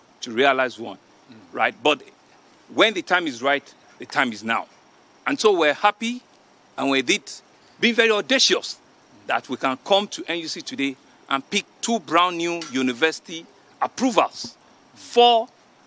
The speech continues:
the people of Lagos State, of that state that all of you call home. And so it is not that we're being ambitious, it's what is proper, is what is right, and we thank N U C for giving us this today.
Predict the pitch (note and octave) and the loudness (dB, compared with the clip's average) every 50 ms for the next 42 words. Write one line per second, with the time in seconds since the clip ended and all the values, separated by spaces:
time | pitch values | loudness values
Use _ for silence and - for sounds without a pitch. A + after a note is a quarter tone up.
0 | _ _ B2 A#2+ - - A#3 A#3 - - A3+ A3+ A3 A3+ A3+ - _ _ _ _ | _ _ -10 -8 -2 -2 -2 -2 -2 -2 -2 0 0 -2 -4 -10 _ _ _ _
1 | _ _ _ _ _ _ _ - A3+ A3 - D3 C#3+ C#3+ B2 C3+ A#2+ - - - | _ _ _ _ _ _ _ 2 2 2 2 0 0 0 0 -2 -6 -8 -10 -14
2 | B2+ - _ - _ _ _ - D3+ D#3 C#3+ F#3 F#3+ - - - F#3+ E3 C#3+ C3+ | -16 -18 _ -20 _ _ _ -6 -4 -2 0 0 0 0 0 0 0 0 2 0
3 | B2 A#2+ - - - D#3+ D#3 C#3+ C3 A#2+ C3+ C3+ - - B2+ A#2+ A2+ A#2+ A2+ - | 0 -2 0 0 2 2 2 2 -2 -4 -8 -6 -4 -4 -4 -4 -2 -4 -6 -6
4 | C3+ - _ _ _ _ _ _ _ - - B2+ C3+ - - F#3 F3 D#3+ - D3 | -6 -12 _ _ _ _ _ _ _ -4 -2 -2 -2 0 2 2 2 2 -2 -6
5 | B2+ - D3 B2+ A#2 E3 F3 D3+ C#3 B2 A#2 A#2+ A#2+ A#2 - D#3+ F3+ E3 C#3 A#2 | -6 -6 -8 -6 -4 -4 -2 0 -2 -2 -2 -4 -6 -4 -2 0 0 0 0 -2
6 | G#2 C4+ - - - F#3+ F#3 F3 - - - - - - D3 C3 A2+ B2+ D3+ D3+ | -2 -2 0 2 2 2 2 0 -4 -10 -18 -16 -4 -2 0 0 4 4 2 2
7 | - A#2+ A2 - - F3+ G3 - - D#3 D3 - - A2+ G2+ A2+ C3 B2 - A#2 | 2 -2 -10 -4 -4 -2 0 2 2 2 2 0 -4 -10 -6 -6 -6 -6 -8 -12
8 | F2+ F#2 C#3 C#3 C3+ B2 B2+ - - - - - - - - - - - A2 A2 | -10 -2 2 2 2 2 2 -2 -8 -16 -16 -18 -20 -20 -20 -18 -14 -10 -8 -8
9 | G#2 - - - C#3+ C#3+ C#3 - - - B2+ A#2+ A#2 A2+ - - B2 A2 G#2 - | -8 -6 -2 -2 0 0 -2 -6 -10 -8 -8 -8 -8 -8 -10 -12 -14 -14 -14 -18
10 | - _ _ _ _ - - G2 G2 A#2 A2+ A2+ A2+ A2 A2+ G#2 - G#2+ G2+ - | -20 _ _ _ _ -14 -14 -12 -10 -8 -6 -4 -4 -4 -6 -8 -10 -10 -10 -10
11 | - A2 G#2+ G#2+ F#2 | -10 -10 -10 -10 -10